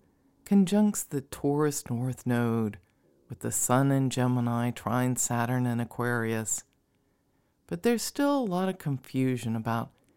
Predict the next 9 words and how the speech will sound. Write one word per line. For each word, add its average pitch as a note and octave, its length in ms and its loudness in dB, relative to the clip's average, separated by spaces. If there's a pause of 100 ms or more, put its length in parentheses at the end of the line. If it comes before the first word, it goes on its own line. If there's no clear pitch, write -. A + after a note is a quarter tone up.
(100)
how G#3 240 -2
to F#3 160 4
approach B2 680 0 (180)
positive C#3 580 -4
growth A#2 580 -2 (440)
with B2 160 -8
the C3+ 120 0
Sun C3 640 2 (200)
square B2 800 -4